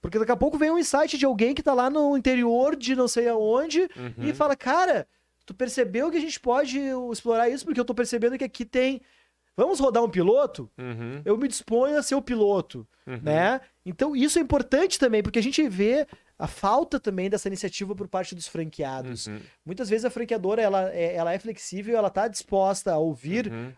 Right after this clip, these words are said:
Speaker 1: o franqueado, mas o franqueado, ele é passivo, ele só tá lá ouvindo e nunca executa nada, ele
Speaker 2: Uhum.
Speaker 1: nunca traz uma solução, né?
Speaker 2: Uhum.
Speaker 1: Então, o sistema de franquias, ele também tem isso. É importante que a franqueadora esteja provocando os seus franqueados,
Speaker 2: Uhum.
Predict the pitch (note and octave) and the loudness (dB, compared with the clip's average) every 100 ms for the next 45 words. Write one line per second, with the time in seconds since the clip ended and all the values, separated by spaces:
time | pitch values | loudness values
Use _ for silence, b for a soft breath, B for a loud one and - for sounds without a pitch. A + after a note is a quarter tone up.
0 | - D#3 - E3 D#3+ D#3 D3+ G#3+ G#3+ b | -12 -12 -6 -6 -4 -2 0 0 -2 b
1 | b _ A#3+ B3+ D4 D4 C4+ C4+ C#4 C#4+ | b _ -6 -6 -6 -4 0 0 2 0
2 | C#4+ C#4+ - C4 F4 G#3 G3 G#3 A3 C4 | 2 -2 -2 0 0 -2 -4 -4 -2 0
3 | C4+ C#4 A3 G#3+ D4+ E4+ E4+ E4 C#4+ D4+ | 2 2 0 -2 -2 -2 -2 0 0 -2
4 | D4+ D4+ B3+ B3+ C4+ A#3 A3 B3 C4 A3+ | 0 2 2 2 0 -2 -2 -2 -2 -2
5 | A3+ G3+ G3 G3 F#3 - D#3+ D3+ C3 C3 | -2 -4 -6 -2 -2 0 -2 -2 -4 -8
6 | B2+ B2+ A#2+ A#2 C3 C#3+ G#3 A3+ A#3 G3+ | -8 -10 -10 -12 -8 -2 0 0 0 -2
7 | A#3 A#3 B3 B3 A#3+ A#3+ C4 B3+ B3 - | -4 -4 -4 -2 0 -2 -2 -4 -4 -8
8 | - _ _ _ - E3 F3+ G3+ G#3 A3 | -14 _ _ _ -4 0 2 2 0 2
9 | B3 C#4 - - _ _ _ - F3 G3 | 2 0 -8 -12 _ _ _ -6 -4 -2
10 | G3+ F#3+ F3+ A3+ A3+ G#3 A3+ G#3+ G#3+ G#3+ | 0 2 2 2 0 -4 -4 -2 -2 0
11 | - C4 C4 G3 D#3+ F#3 - F3 D#3+ D3+ | 2 2 2 -4 -6 -8 -8 -8 -4 -4
12 | C3+ B2+ A#2+ A2 A2+ A2 | -4 -6 -12 -14 -14 -14